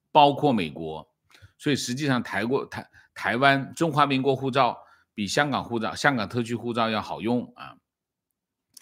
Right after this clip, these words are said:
所以数量其实不是特别重要啊。<clears throat> 中国是第六十位啊，是八十五个免签证。你得看什么国家啊，<clears throat> 数量意义不大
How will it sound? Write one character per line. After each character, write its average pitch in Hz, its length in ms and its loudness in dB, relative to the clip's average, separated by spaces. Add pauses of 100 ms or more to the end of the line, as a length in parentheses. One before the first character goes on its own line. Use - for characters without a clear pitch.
(180)
所 151 100 -2
以 - 20 0
数 208 280 0
量 131 160 4
其 131 160 -4
实 120 140 -4
不 107 200 -8
是 175 140 -6
特 143 160 -2
别 101 140 -2
重 78 220 -10
要 73 140 -10
啊。 - 300 -16 (380)
<clears throat> - 440 -20
中 165 180 2
国 135 120 4
是 120 160 0
第 131 180 2
六 143 180 4
十 110 140 -2
位 120 360 2
啊， 76 240 -18
是 - 160 -8
八 131 280 4
十 123 140 -4
五 90 120 -4
个 117 120 0
免 87 200 -2
签 113 220 -2
证。 117 220 -2 (360)
你 208 140 -2
得 156 140 2
看 - 280 4
什 104 140 -2
么 170 80 -2
国 110 180 0
家 147 200 4
啊， 117 360 -6 (540)
<clears throat> - 560 -20
数 294 300 -2
量 87 600 0 (320)
意 190 180 -12
义 127 100 -4
不 92 140 -8
大 - 460 0